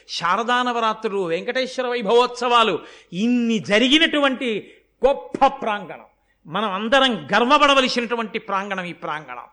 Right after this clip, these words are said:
అంత గొప్ప స్వామికి కూడా ఏమైపోతుందంటే, మనం ప్రదక్షిణం చేసేటప్పుడు ఆయన శక్తి కొంత చక్రంలోది మనం తీసుకుంటూ ఉంటాం,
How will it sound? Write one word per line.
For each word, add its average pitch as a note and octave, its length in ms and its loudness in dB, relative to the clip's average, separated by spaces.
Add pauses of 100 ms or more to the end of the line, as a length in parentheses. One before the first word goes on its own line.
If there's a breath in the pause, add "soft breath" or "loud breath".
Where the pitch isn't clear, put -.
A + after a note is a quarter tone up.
(580 soft breath)
అంత B3 380 -8
గొప్ప G#3 420 -8
స్వామికి C4 640 -6
కూడా C4+ 500 2
ఏమైపోతుందంటే, B3 1200 -4 (460 soft breath)
మనం A3 380 -4
ప్రదక్షిణం C#4+ 720 -6 (140)
చేసేటప్పుడు G#3+ 1080 -6
ఆయన A3 400 -4
శక్తి - 500 -8
కొంత C4+ 340 -4 (120)
చక్రంలోది C4 540 -6
మనం A#3+ 200 -8
తీసుకుంటూ A#3 560 -14
ఉంటాం, D#3+ 220 -20